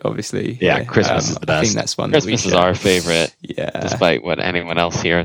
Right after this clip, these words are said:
Speaker 3: thinks.
Speaker 1: <laughs>
Speaker 3: <laughs>
Speaker 1: Yeah, nice. Um, okay, cool, cool. Um, I'm gonna, I think that's most of the things I wanted to chat to you about, guys, but I think, um, as a nice place to kind of round up the interview, um, it's a little bit of a loaded question,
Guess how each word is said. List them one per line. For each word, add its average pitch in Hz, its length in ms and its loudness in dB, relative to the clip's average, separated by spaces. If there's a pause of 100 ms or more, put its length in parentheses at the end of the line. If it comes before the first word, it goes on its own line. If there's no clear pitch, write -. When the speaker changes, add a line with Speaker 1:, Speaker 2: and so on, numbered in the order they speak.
Speaker 3:
thinks. 85 260 -2
Speaker 1:
<laughs> - 160 4
Speaker 3:
<laughs> - 1900 2 (600)
Speaker 1:
Yeah, 123 220 6
nice. 113 420 -2
Um, 127 520 2 (260)
okay, 190 220 4
cool, 180 460 0
cool. 165 340 0 (260)
Um, 151 340 2
I'm 165 80 0
gonna, 185 460 0 (140)
I 151 40 -4
think 202 140 -2
that's 202 120 -2
most 202 220 2
of 185 60 -6
the 196 40 -2
things 180 120 0
I 180 40 0
wanted 165 160 0
to - 40 -16
chat - 220 2
to - 60 -12
you - 40 6
about, 113 220 0
guys, 113 260 2
but - 100 0
I 139 40 4
think, 165 380 -4
um, 139 440 2
as 139 120 0
a 143 60 6
nice 143 200 2
place 143 320 -2
to 127 400 2
kind 120 200 -2
of 117 300 -4
round 123 300 2
up - 80 -2
the 127 100 -2
interview, 117 600 -4
um, 117 240 0
it's - 160 -4
a - 20 0
little 160 160 -2
bit 156 120 2
of 131 60 -2
a 135 40 2
loaded 127 300 2
question, 117 540 -2